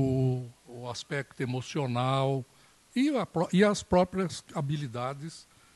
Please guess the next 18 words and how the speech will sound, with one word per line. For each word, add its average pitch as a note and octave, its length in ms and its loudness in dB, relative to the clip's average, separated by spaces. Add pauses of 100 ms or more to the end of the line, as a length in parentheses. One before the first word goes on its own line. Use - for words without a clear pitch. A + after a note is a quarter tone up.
(180)
ligadas C3+ 540 -6
ao D3 120 -2
mundo D#3 340 4
do C#3 160 8
trabalho. G#2+ 680 2 (640)
O - 80 -2
que G3+ 160 2
não G#3 120 6
tem F3 200 2
a C3+ 80 2
ver C#3 320 -4 (480)
com C#3 160 0
profissionalização C3 1200 2
compulsória C#3 1040 0 (440)
do B2 220 -6
estudante, C3+ 720 -6
como C3 280 -4
ocorreu A#2+ 580 2